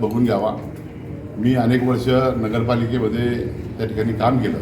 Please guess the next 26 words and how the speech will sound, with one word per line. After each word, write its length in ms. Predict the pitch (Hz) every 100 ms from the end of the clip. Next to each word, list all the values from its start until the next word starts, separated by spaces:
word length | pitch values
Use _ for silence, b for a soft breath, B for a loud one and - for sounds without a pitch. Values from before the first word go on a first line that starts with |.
| - - - - - -
नगराध्यक्ष 540 | 101 101 120 120 127 127
म्हणून 200 | 120 127
मी 140 | 127
काम 240 | 113 107 98
केलं. 200 | 98 - - - - - - - - - - - - - - -
त्यांचे 220 | 113 127
वडील 340 | 127 120 127 127
पंडित 300 | 127 120 117
तात्या 540 | 120 117 127 127 127 - - - - 107
देखील 220 | 110 151
माझ्यासोबत 640 | 135 131 123 113 117 107
वीस 200 | 110 117
वर्ष 200 | 120 104 120 101 104
ते 60 |
नगरसेवक 460 | 107 104 107 127 127
होते, 580 | 107 98 101 - - - - - - -
त्यांच्यावर 360 | 107 104 120
मी 160 | 123 127
एकोणीसशे 440 | 123 117 120 120
पंच्याण्णवमध्ये 640 | 127 117 107 123 123 117 120
अविश्वास 440 | 104 107 147 127
आणला 240 | 113 95
आणि 300 | - - -
मी 120 | 120 135
नगराध्यक्ष 440 | 120 117 107 -
झालो. 320 | - - -